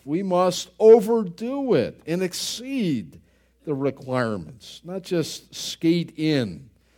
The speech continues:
floating on a twig down the creek as it takes us.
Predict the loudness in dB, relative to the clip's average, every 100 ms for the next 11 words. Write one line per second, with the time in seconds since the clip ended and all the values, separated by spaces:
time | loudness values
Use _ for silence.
0 | _ _ _ _ _ -4 -2 -2 -6 -6
1 | -8 -10 -4 -2 -2 -4 -4 -6 -10 -12
2 | -4 -2 -2 -6 -12 -14 -14 -6 -6 -6
3 | -16 -18 -20 -20